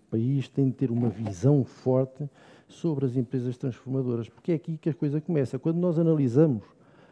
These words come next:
o, o, o, o, a nossa produtividade, através da fórmula que é utilizada pelo Instituto Nacional de Estatística para calcular a produtividade do, do país, vemos que no numerador está aquilo que nós, o valor daquilo que nós produzimos.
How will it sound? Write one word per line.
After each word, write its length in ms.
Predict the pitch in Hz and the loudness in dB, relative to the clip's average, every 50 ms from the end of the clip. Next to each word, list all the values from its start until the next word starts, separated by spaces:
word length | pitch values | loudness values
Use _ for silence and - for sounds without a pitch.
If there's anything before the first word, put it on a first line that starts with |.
| - - _ _ _ _ _ _ | -20 -20 _ _ _ _ _ _
o, 80 | - 139 | -4 -2
o, 880 | 131 135 139 139 135 139 139 143 123 120 117 117 113 120 123 120 - - 104 113 | -2 -2 -2 -2 -4 -4 -4 -4 -6 -4 -6 -6 -8 -8 -10 -12 -12 -14 -14 -16
o, 560 | 131 147 165 156 139 143 143 143 143 143 139 - - 131 131 | -6 -2 0 0 0 0 -4 -6 -8 -10 -12 -14 -18 -14 -12
o, 160 | 131 135 131 | -10 -6 -2
a 20 | |
nossa 260 | 120 147 160 - - 147 | 0 0 0 0 0 -6
produtividade, 800 | - 147 135 - - 135 110 120 127 156 160 151 120 - 92 - - | -4 -6 -8 -4 -4 -2 0 4 4 6 4 4 2 0 -6 -10 -10
através 300 | - - - 170 170 156 | -8 -6 -4 0 -2 0
da 100 | 120 139 | 0 0
fórmula 560 | 127 - - 175 185 170 139 127 107 95 90 - _ _ - - - - _ _ _ | -4 0 2 2 2 4 2 0 0 -2 -6 -10 _ _ -20 -20 -20 -20 _ _ _
que 80 | - | -6
é 40 | 135 | -6
utilizada 480 | 113 - - 123 117 151 160 135 127 117 | -6 -2 -2 0 2 2 0 2 0 -2
pelo 120 | - 117 | -2 -4
Instituto 360 | 120 - - 131 123 - 151 123 | -8 -6 -8 -12 -10 -8 -6 -4
Nacional 380 | 123 117 - - 127 135 135 | -4 -6 -6 -4 -2 -2 -2
de 60 | 117 - | -4 -4
Estatística 520 | - 123 - - 165 - _ 120 - 123 | -8 -10 -6 -6 -8 -8 _ -8 -8 -8
para 160 | - - 117 | -6 -4 -6
calcular 400 | - - 131 117 - - 143 131 | -2 -2 -4 -4 -2 0 0 0
a 60 | 117 107 | 0 0
produtividade 580 | - 117 - - 113 95 110 104 117 117 113 | -4 -10 -8 -8 -8 -8 -4 -2 -2 -4 -2
do, 100 | 117 127 117 - 156 - | -4 -8 -8 -8 -12 -12
do 160 | 131 127 131 | -10 -12 -8
país, 320 | 127 - 147 156 180 185 151 | -4 -4 -2 -2 -2 -4 -4
vemos 320 | 127 143 160 139 127 - | -2 -2 0 -2 -2 -4
que 100 | - - | -4 -2
no 140 | 143 139 147 | 0 0 2
numerador 640 | 147 143 147 139 139 143 143 131 147 156 170 180 185 - - - - - - _ _ | 2 2 2 4 6 4 4 4 2 2 2 0 -2 -6 -16 -20 -20 -20 -20 _ _
está 220 | _ - 165 170 | _ 4 4 4
aquilo 340 | 165 165 - 170 190 180 170 | 4 2 0 0 0 0 0
que 100 | _ - | _ 0
nós, 340 | 170 175 180 190 190 185 - | 2 2 4 2 2 0 -4
o 120 | - - | -6 -6
valor 420 | 117 117 139 131 143 180 196 190 170 | 0 2 2 4 4 2 2 2 0
daquilo 300 | 170 156 - 190 180 170 | -2 -2 0 -2 -2 0
que 120 | - - | 0 -2
nós 200 | 165 170 170 - | -2 -2 -2 -4
produzimos. 560 | - - 185 180 180 170 175 175 151 135 131 | -4 -8 -8 -8 -6 -4 -2 -2 -2 -2 -4